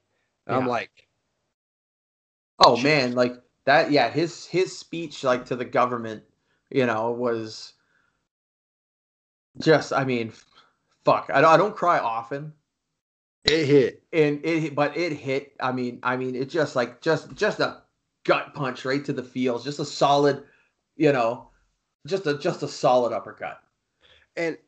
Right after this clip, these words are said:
Speaker 1: you know, everyone was like, "Oh, you're gonna cry at the end. You're gonna cry at the end." And I'm sitting there thinking, "Okay,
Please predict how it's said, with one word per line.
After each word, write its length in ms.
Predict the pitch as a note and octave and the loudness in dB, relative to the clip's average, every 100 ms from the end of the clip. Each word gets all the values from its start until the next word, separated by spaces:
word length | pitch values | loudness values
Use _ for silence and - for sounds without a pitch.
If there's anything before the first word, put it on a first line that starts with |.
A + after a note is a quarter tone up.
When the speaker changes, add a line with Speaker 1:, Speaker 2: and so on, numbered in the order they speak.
| _ | _
Speaker 1:
you 80 | D3 | -2
know, 260 | C#3 A2+ - - | 0 0 -4 -2
everyone 280 | D3+ E3 C#3+ | 0 2 2
was 140 | A#2 | 4
like, 240 | C3 B2 - | 2 2 0
"Oh, 60 | C#3+ | 2
you're 140 | D3 D#3 | 4 4
gonna 160 | C3 | 0
cry 320 | G2 D3+ D#3 | -2 0 2
at 80 | A#2+ | 2
the 120 | B2 | 0
end. 120 | C#3 B2+ | 0 -2
You're 100 | C3+ | 0
gonna 160 | D3 | 0
cry 300 | A#2 D3 D3 | 0 2 2
at 80 | - | 2
the 200 | G#2 C3 | -4 -4
end." 160 | C3 A#2 - - - | -4 -8 -18 -14 -2
And 100 | D#3 | 0
I'm 120 | A3 | 0
sitting 220 | - B2+ | 0 0
there 60 | C3+ | 0
thinking, 460 | C#3 C3 A2+ A2+ G#2 _ _ - | 0 0 0 -4 -6 _ _ -2
"Okay, 420 | E3 - A2+ G#2+ | 0 2 0 -2